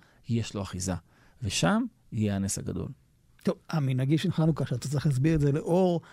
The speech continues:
Speaker 2: כל ההסבר הזה שדיברת עכשיו.
Speaker 1: נכון. למשל, כשאומרים, אה, בהלכה שצריך להדליק את, אה, נרות חנוכה, אז אפשר לכתוב להדליק נר בזמן, כמו שאמרת,
Speaker 2: מהמם.
Speaker 1: עם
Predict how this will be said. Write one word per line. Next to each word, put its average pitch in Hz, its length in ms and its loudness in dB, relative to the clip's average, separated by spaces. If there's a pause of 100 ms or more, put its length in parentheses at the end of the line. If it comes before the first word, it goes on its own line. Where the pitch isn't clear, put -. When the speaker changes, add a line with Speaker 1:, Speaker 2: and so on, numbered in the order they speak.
(280)
Speaker 2:
כל 160 300 4
ההסבר 139 1200 2
הזה 127 160 2
שדיברת 123 800 0
עכשיו. 139 200 -8 (440)
Speaker 1:
נכון. 110 260 -2 (360)
למשל, 135 600 0 (140)
כשאומרים, 117 500 0
אה, 117 220 2
בהלכה 90 420 0 (440)
שצריך - 340 -4
להדליק 101 400 -2
את, 98 160 -6
אה, 90 100 -2
נרות 92 240 -2
חנוכה, - 360 -8 (180)
אז 139 200 -2
אפשר - 220 -2
לכתוב - 280 0
להדליק 107 260 -2
נר 98 120 -2
בזמן, 98 380 -2
כמו 165 140 -4
שאמרת, 139 480 0
Speaker 2:
מהמם. - 280 4
Speaker 1:
עם 196 140 6